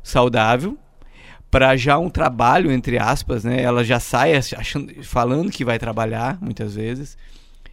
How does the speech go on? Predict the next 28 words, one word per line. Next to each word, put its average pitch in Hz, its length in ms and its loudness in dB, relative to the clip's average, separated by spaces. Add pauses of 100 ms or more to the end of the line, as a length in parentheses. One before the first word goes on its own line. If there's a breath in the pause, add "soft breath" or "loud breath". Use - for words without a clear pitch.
(220 soft breath)
e, 127 480 4
e 131 340 0
ela 135 140 4
sabe 135 340 0
que 117 400 -6 (160 loud breath)
se - 160 -4
não 135 140 2
for 147 200 2
ela, 135 380 2 (260 loud breath)
aquele 127 300 -2
dinheiro 123 300 2
não 127 120 2
chega 131 400 -2
ali 117 300 -4
pra, 113 320 -6
pra 110 160 -8
casa, 131 320 -2 (240 loud breath)
e 127 60 -4
se - 120 -6
dá 131 220 4
uma 156 140 -2
responsabilidade 120 640 -4
pra 113 180 -4
ela 120 240 -2
em 117 40 -4
relação 110 340 -8
a 107 60 -6
isso. 120 260 -8